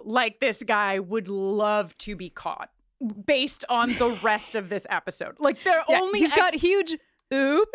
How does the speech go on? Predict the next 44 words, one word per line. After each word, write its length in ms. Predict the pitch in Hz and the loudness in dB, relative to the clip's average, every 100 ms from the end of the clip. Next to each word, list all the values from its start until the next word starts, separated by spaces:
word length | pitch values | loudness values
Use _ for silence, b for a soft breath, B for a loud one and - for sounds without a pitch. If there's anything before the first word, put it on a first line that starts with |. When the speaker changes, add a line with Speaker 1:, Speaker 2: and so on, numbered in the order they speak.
| 466 | 2
Speaker 1:
Yeah. 320 | 339 320 269 254 | 4 4 4 4
Speaker 2:
energy. 580 | 370 480 403 330 311 | 4 4 4 4 4
Speaker 1:
Oh, 20 | 320 | 4
no. 380 | 302 370 370 294 | 4 4 2 2
I 120 | 349 | 0
mean, 220 | 370 349 | 0 -2
when 160 | 330 330 | -2 -2
he, 380 | - 381 392 349 | -2 0 0 2
listen, 300 | 302 294 240 | 0 0 0
I'm, 180 | 226 277 | 0 0
I 200 | 294 269 | 0 0
can't, 260 | - 302 269 | 0 0 2
I'm 80 | 285 | 0
gonna 120 | 269 | -2
talk 220 | 320 285 | 0 0
about 180 | 277 269 | 0 -2
it 80 | 240 | 0
as 100 | 247 | -2
many 200 | 247 240 | -4 -4
times 240 | 254 226 | -4 -4
as 100 | 220 | -4
I 80 | 202 | -4
damn 260 | 202 208 220 | 0 0 2
well 140 | 196 | 0
please. 320 | 190 247 262 | 0 -2 -2
When 140 | 240 226 | -4 -4
he 160 | 262 | -4
fucking 320 | 233 262 269 269 | 0 0 0 0
walks 280 | 240 254 | 0 0
into 140 | 294 254 | -4 -2
that 160 | 269 | 0
goddamn 400 | 247 262 254 254 | 0 0 0 -2
hallway 300 | 269 262 262 | 0 0 0
at 80 | 262 | -2
the 100 | - | -4
end 80 | 247 | -6
of 80 | 254 | -4
this 140 | 262 | -2
episode 340 | 247 247 254 220 | -2 -2 -4 -6
and 100 | - | -8
snaps 460 | - 285 330 349 | -4 -2 -2 -2
his 140 | 269 247 | -6 -4
motherfucking 640 | 277 269 381 285 - 320 | -2 0 -2 -2 -4 -4
fingers 400 | 277 302 320 370 | -4 -2 0 0